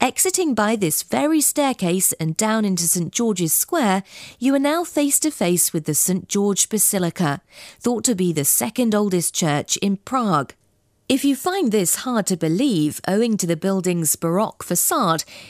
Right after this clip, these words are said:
its dark Romanesque interior speaks of a much longer history. As well as containing permanent art exhibitions,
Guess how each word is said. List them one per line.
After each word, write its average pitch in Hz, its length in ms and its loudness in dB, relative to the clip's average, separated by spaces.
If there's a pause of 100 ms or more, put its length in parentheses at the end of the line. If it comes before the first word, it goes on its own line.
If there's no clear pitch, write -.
(140)
its 233 200 0
dark 294 440 0
Romanesque 233 760 0
interior 180 720 0
speaks - 480 -2
of 226 160 -4
a 262 60 -2
much 226 400 -2
longer 196 420 0
history. 170 640 0 (500)
As 190 160 0
well 247 140 2
as 247 120 2
containing 202 600 0
permanent 214 640 -2
art 320 320 0
exhibitions, 165 720 0